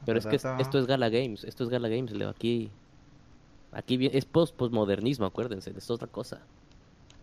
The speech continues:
Speaker 2: Vale, aquí de momento lo que comentan. Ah, ah, ah.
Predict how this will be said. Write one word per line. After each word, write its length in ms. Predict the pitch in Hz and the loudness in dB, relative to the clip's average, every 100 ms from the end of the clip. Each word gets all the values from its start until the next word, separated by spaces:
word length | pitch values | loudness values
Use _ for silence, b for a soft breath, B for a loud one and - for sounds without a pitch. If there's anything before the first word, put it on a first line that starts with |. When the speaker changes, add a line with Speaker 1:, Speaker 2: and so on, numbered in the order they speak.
| B B B B B B B 113 110 | B B B B B B B -18 -6
Speaker 2:
Vale, 380 | 98 92 87 95 | -2 -2 0 -2
aquí 340 | 98 110 113 | -2 -2 0
de 120 | 113 | 0
momento 800 | 101 101 117 120 - 123 123 123 | 0 -2 -2 -4 -2 0 2 0
lo 120 | 120 101 | -2 -4
que 120 | 98 | -6
comentan. 1120 | 95 107 117 113 120 117 120 120 120 120 123 143 - - | -6 -6 -6 -8 -6 -6 -6 -6 -8 -8 -10 -14 -18 -16
Ah, 120 | 90 - | -12 -12
ah, 120 | - - | -12 -10
ah. 680 | 117 117 120 120 120 120 | -8 -6 -6 -8 -8 -10